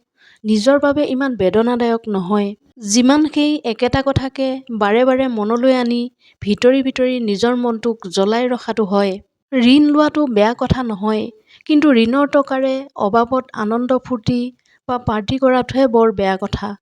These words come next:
কাৰণ এটা সময়ত ঋণ পৰিশোধ কৰিব নোৱাৰিলে চিন্তা আৰম্ভ হয়, চিন্তাৰ বাবে ৰোগ হয়, এইদৰে গোটেই জীৱনটো ধ্বংস হৈ যায়। এজন মানুহক তেওঁৰ জীৱনত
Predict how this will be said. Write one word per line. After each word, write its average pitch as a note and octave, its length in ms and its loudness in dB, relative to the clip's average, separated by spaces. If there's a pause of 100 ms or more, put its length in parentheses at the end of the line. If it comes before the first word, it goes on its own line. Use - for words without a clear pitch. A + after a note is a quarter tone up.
(300)
কাৰণ C4+ 340 2 (220)
এটা A3+ 180 0 (100)
সময়ত C4+ 400 2 (360)
ঋণ A#3 320 2 (100)
পৰিশোধ A3+ 400 2 (120)
কৰিব B3+ 240 2 (140)
নোৱাৰিলে A#3 400 0 (420)
চিন্তা C4 400 -2 (140)
আৰম্ভ A3 440 0
হয়, G3 200 0 (400)
চিন্তাৰ C#4 580 -2
বাবে C#4 200 4 (160)
ৰোগ A3+ 300 -6
হয়, G#3 200 -2 (420)
এইদৰে D4 420 4 (100)
গোটেই C4+ 340 0
জীৱনটো C4 380 0 (160)
ধ্বংস G#3 420 -2
হৈ A#3+ 160 2 (120)
যায়। G3 200 0 (380)
এজন C#4 320 2 (140)
মানুহক B3 400 -2 (200)
তেওঁৰ B3 240 0 (160)
জীৱনত B3 380 0